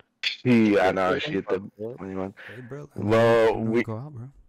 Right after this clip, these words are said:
Speaker 1: well, it's 'cause, um, we were trying to. We were like, "Yo, we're gonna go to, like,"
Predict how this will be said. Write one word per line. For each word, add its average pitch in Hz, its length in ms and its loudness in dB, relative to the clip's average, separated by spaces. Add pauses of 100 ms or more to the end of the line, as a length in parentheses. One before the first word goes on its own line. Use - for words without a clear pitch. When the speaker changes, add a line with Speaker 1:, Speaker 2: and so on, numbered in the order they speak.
(540)
Speaker 1:
well, 113 180 4
it's 113 180 4
'cause, 117 300 0
um, 92 600 2
we 110 120 2
were 139 120 4
trying 110 440 2
to. 85 220 -4
We 87 100 0
were 90 100 4
like, 90 240 2
"Yo, 98 240 4
we're 90 120 2
gonna 92 200 -2
go 95 160 4
to, 95 60 6
like," 92 240 2